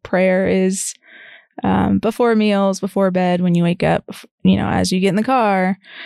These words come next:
Um, and I think over time for me, that has turned into more of a, um, more of a communication with God personally, and not so much like, "Oh, I'm gonna pray for my food." We always,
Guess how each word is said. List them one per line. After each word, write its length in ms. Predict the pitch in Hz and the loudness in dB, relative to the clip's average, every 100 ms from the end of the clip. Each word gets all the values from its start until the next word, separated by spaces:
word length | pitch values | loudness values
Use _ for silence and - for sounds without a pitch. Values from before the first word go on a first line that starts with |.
| - _ - | -20 _ -4
Um, 340 | 180 185 190 | 0 0 0
and 20 | |
I 120 | 196 | 0
think 160 | 208 220 | 2 2
over 200 | 208 196 | 2 0
time 300 | 196 196 196 | 0 0 0
for 140 | 202 | 2
me, 180 | 190 190 | 2 2
that 180 | 180 180 | 2 0
has 180 | 196 196 | 0 0
turned 240 | - 190 | -2 0
into 840 | 185 190 - - 185 - 180 185 190 _ _ _ - | 2 2 0 -2 0 2 2 0 -4 _ _ _ -4
more 520 | 208 196 196 196 196 | 0 2 2 0 0
of 220 | 190 190 | -2 -2
a, 580 | 185 175 180 175 180 185 - _ _ - - | 0 0 2 2 0 -2 -6 _ _ -20 -4
um, 520 | 190 196 202 208 208 - - - _ _ _ _ _ _ _ - | -2 0 0 0 0 -2 -12 -18 _ _ _ _ _ _ _ -2
more 160 | 262 | 0
of 40 | 311 | 0
a 60 | |
communication 800 | 240 - 214 208 - 180 185 190 | -4 -2 0 0 0 -2 0 0
with 160 | 180 190 | 0 0
God 340 | 175 175 180 | 0 0 -2
personally, 600 | - 170 180 - - 185 | -2 -2 0 -2 0 0
and 100 | 180 | 2
not 180 | 180 - | 0 0
so 200 | - 175 | -2 0
much 320 | 180 180 - | 0 0 -2
like, 260 | 175 165 - - | -2 -2 -4 -2
"Oh, 120 | 208 | 0
I'm 180 | 196 185 | 2 0
gonna 180 | 190 220 | 0 -4
pray 240 | - - | -4 -4
for 140 | - | -2
my 180 | 202 196 | 0 0
food." 260 | 196 - 98 | 0 -2 -2
We 140 | 107 | 0
always, 340 | 107 208 202 | 0 0 -2